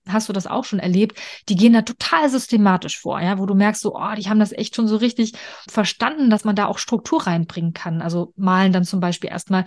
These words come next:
vier rote Punkte auf, dann vier blaue, dann machen sie einen roten und drei blaue und dann genau die Spiegelung, ja, also erkennen da, dass es Möglichkeiten gibt, da eben Struktur reinzubringen. Und dann wirst du wieder Kinder haben,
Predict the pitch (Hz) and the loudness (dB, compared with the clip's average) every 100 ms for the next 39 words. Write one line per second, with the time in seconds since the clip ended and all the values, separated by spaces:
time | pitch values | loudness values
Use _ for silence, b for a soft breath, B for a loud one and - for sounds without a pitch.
0 | B B - - 214 202 175 254 285 - | B B -6 4 4 4 4 4 4 2
1 | 233 214 214 170 190 - 180 185 190 220 | 2 2 -2 -4 -6 -6 -4 -4 -2 -2
2 | 214 220 220 240 226 220 180 175 165 190 | 0 2 2 4 2 0 -2 -4 -4 -4
3 | 196 185 214 208 185 190 214 233 240 - | -4 -2 0 2 0 -4 -6 -8 -10 -6
4 | 208 214 190 185 196 196 185 180 180 190 | -2 -2 -2 -2 -2 -2 -2 -2 0 0
5 | 190 208 233 - _ 220 226 226 202 202 | 2 0 -2 -6 _ -4 0 0 2 2
6 | 190 190 190 180 180 - 208 214 190 185 | 2 0 -4 -8 -10 -6 -2 0 0 -2
7 | B B B B 185 175 185 - 277 311 | B B B B -8 -6 -8 -8 -6 -4
8 | 254 - 214 214 220 - 190 - 185 - | -4 -2 0 0 0 -4 -4 -6 -12 -6
9 | 214 185 147 160 - - 180 180 B B | -6 -6 -12 -14 -16 -18 -16 -18 B B
10 | _ - 170 202 226 226 226 226 - 240 | _ -8 0 2 2 -2 -2 -2 -2 0
11 | 240 208 220 | 0 0 0